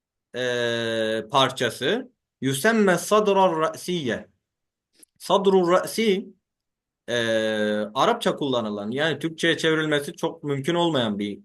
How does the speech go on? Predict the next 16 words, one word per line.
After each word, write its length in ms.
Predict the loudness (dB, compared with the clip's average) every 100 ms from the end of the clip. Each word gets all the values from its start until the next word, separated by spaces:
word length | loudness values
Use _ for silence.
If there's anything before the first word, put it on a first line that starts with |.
| _ _ _ -14
e, 80 | -6 -6 -4 -6 -8 -10 -12 -14 -16 -18 _ _ _ _ _ _ _ _ _
kullanım. 600 | 0 2 2 0 -6 -14 _ _ _ _ 0
Yani 340 | 2 2 4
başa 280 | 4 6 4
mensup, 540 | 4 2 0 0 -4 _ _ _ _ _ _ _ _ _ -8
e, 60 | -2 0 0 0 0 0 0 0 -4 -6 -14
göğüs 420 | -2 2 2 2 -6
demek. 240 | -10 -12 _ _ _ _ _ _ _ _
Başa 320 | -2 0 0 0
mensup 400 | 0 -2 -4 2
göğüs, 300 | 2 2 2
yani 340 | 2 2 2
baş 240 | 2 2
tarafı 420 | 0 0 0 -2 -4
demek 320 | -4 -6 -10
oluyor. 280 | -10 -12